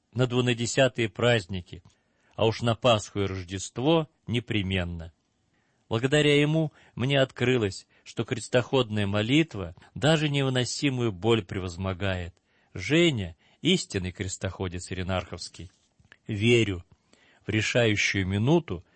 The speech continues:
преподобный ренарх подал ему руку, как подал крестоходке Татьяне. На остановке Кондаковской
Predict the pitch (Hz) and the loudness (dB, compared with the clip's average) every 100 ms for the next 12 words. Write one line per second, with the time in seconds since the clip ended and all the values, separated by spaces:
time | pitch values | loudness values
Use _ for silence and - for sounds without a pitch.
0 | _ _ - 104 113 107 113 98 95 98 | _ _ -6 0 2 4 2 2 0 0
1 | 104 117 135 120 _ _ _ _ 110 123 | 2 4 2 0 _ _ _ _ -2 4
2 | 160 127 92 92 95 101 - 90 - _ | 4 4 2 0 0 -2 -4 -14 -14 _
3 | - 101 92 104 101 147 165 - 90 - | -8 -6 -4 -2 2 2 0 -4 -6 -6
4 | 92 98 - 98 92 90 98 87 87 92 | -4 -6 -6 -8 -6 -4 0 0 -2 -8
5 | _ _ _ _ _ _ _ _ _ 123 | _ _ _ _ _ _ _ _ _ 0
6 | 131 - 165 160 - - 131 156 151 185 | 2 2 4 2 0 -4 0 0 2 2
7 | 165 - 90 | 2 -4 -8